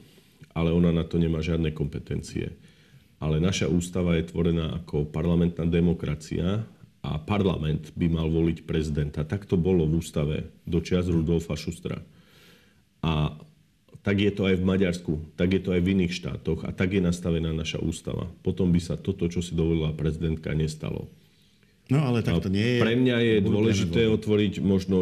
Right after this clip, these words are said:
Speaker 1: že, e, tú otázku, aj keď viem, že Hlas povedal, že nepodporí zmenu ústavy na voľbu prezidenta. A, e, tým druhým ťahom je, že buď nájdeme koalične Smer, Hlas, S N S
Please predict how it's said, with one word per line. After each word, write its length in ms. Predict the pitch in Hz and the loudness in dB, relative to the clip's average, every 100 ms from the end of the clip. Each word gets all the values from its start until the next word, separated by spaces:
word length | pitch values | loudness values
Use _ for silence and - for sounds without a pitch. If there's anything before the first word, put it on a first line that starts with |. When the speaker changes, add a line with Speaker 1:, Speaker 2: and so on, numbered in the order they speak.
| 90 | 2
Speaker 1:
že, 200 | 98 87 | 2 4
e, 240 | 85 80 78 - - _ _ _ 82 76 76 | 4 2 -2 -14 -20 _ _ _ -2 0 0
tú 160 | 92 95 98 | 2 2 2
otázku, 400 | 110 104 - 107 | 0 -2 0 0
aj 160 | 82 | 2
keď 100 | 85 80 | 0 2
viem, 200 | 87 87 | 2 2
že 80 | 90 82 | 2 0
Hlas 240 | 80 80 | 0 -2
povedal, 320 | - 85 85 82 | 0 2 2 0
že 80 | 85 | 0
nepodporí 560 | 80 85 92 87 85 82 82 | 0 0 -2 -2 0 0 0
zmenu 240 | 85 85 76 | 0 2 0
ústavy 400 | 82 - 85 87 | -2 -2 0 2
na 160 | 80 | 2
voľbu 320 | 82 80 82 | 2 2 0
prezidenta. 640 | 78 82 85 90 92 98 113 110 - - _ - - _ _ _ _ _ _ _ _ | 0 -2 0 0 -2 -2 -4 -6 -12 -20 _ -20 -20 _ _ _ _ _ _ _ _
A, 120 | 85 80 80 78 78 | 0 2 2 0 0
e, 480 | - - - - - - _ _ _ _ _ _ 104 | -2 -4 -4 -8 -10 -14 _ _ _ _ _ _ 0
tým 400 | 98 95 90 90 - | 4 4 2 0 -6
druhým 480 | 90 82 117 123 117 | -4 0 2 4 4
ťahom 400 | - 104 104 101 | 2 2 2 4
je, 200 | 90 87 104 98 | 4 4 2 2
že 40 | 92 | 2
buď 320 | 82 90 87 | 4 4 4
nájdeme 320 | 87 90 92 87 | 4 4 2 2
koalične 560 | 87 85 87 87 - 95 | 2 2 2 0 0 -2
Smer, 320 | 90 87 87 | 0 0 4
Hlas, 240 | 87 85 | 4 2
S 80 | - | 0
N 160 | 90 | 0
S 80 | 87 | 2